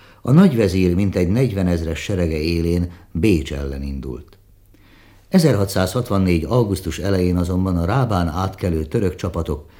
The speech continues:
Szentgotthárnál súlyos vereséget szenvedtek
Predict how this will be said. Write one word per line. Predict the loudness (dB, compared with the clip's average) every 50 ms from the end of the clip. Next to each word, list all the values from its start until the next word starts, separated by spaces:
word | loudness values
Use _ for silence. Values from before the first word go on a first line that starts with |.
| -20 -20 -20
Szentgotthárnál | _ -4 0 2 2 2 2 0 -2 -2 -2 -2 0 0 0 -2 -2 -2 -2 -4 -6 -10
súlyos | -6 -2 0 2 2 2 2 0 -2 -4
vereséget | -4 -4 -4 -4 -6 -4 -4 -4 -4 -4 -6 -8
szenvedtek | -6 -4 -4 -2 -2 -2 -4 -6 -8 -8 -8 -8 -8 -10